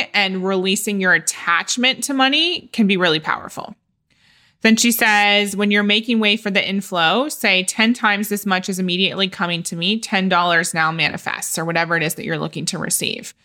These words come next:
Another example, "I am giving, thereby invoking the law of receiving. I expect to receive one hundred times this amount, or a hundred dollars. I give thanks that it appears in perfect ways."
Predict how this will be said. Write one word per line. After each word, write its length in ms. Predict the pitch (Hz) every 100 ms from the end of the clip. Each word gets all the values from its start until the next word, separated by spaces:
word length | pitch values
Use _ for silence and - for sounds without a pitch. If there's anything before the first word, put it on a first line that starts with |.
| - - - -
Another 280 | 190 190
example, 420 | 196 185 180 180 185
"I 140 | 170
am 140 | 175
giving, 580 | 185 220 226 233 226 214
thereby 540 | 202 202 208 190 180 180
invoking 680 | 180 190 175 180 185 208
the 80 | 185
law 280 | 180 165 156
of 160 | 175
receiving. 800 | 165 170 - 254 240 160 170 254 - _ -
I 100 | 202
expect 480 | 196 - 208 214 -
to 100 | 247
receive 380 | 214 202 196 185
one 220 | 185 185
hundred 320 | 202 196 185
times 360 | - 175 170 -
this 180 | 165
amount, 500 | 180 202 220 233 226 -
or 160 | 185 175
a 60 |
hundred 200 | 190 180
dollars. 560 | 165 - - - - - -
I 80 | 185
give 200 | 202 202
thanks 460 | - 175 233 -
that 160 | - 185
it 140 | 170
appears 420 | 170 - 190 190
in 140 | 190 175
perfect 420 | 185 160 156 -
ways." 400 | - - - -